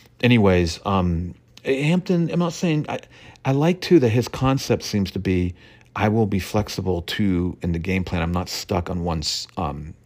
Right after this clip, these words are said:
concept or scheme. I'm not stuck on one scheme." It's kinda cool.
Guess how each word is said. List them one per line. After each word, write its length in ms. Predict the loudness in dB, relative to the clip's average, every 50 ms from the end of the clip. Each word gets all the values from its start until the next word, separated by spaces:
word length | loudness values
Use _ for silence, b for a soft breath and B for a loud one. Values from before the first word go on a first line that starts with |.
| _ -18
concept 440 | -8 -4 -2 -2 -2 0 -2 -2 -2
or 60 | -4
scheme. 400 | -8 -8 -6 -6 -6 -6 -6 -10 -16 b b b b b b b b b
I'm 80 | -4 -2
not 120 | -2 -2
stuck 220 | -2 -2 -2 0 0
on 100 | 0 0
one 140 | 0 -2 -2
scheme." 440 | -6 -8 -8 -8 -10 -10 -10 -14 -18 b b b b b b b b
It's 120 | b -14 -8
kinda 240 | -6 -4 -4 -4
cool. 480 | -6 -4 0 2 2 2 0 -2 -6 -12